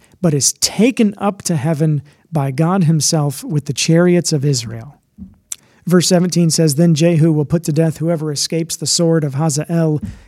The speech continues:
and Elisha will put to death whoever escapes the sword of Jehu." Now we have verse eighteen. Here is the doctrine of the remnant. This is the first time it's introduced in Scripture.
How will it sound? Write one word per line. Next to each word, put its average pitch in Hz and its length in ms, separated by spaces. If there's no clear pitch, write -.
and 160 160
Elisha 165 500
will 147 120
put 151 180
to 151 100
death 143 260
whoever 156 360
escapes 139 380
the 147 100
sword 139 260
of 127 120
Jehu." 135 420
Now 165 180
we 160 140
have 143 200
verse 143 260
eighteen. 143 560
Here 190 380
is 156 180
the 151 100
doctrine 156 460
of 135 80
the 143 80
remnant. 170 460
This 165 160
is 131 100
the 139 100
first 180 280
time 165 200
it's 151 140
introduced 151 460
in 135 100
Scripture. 165 560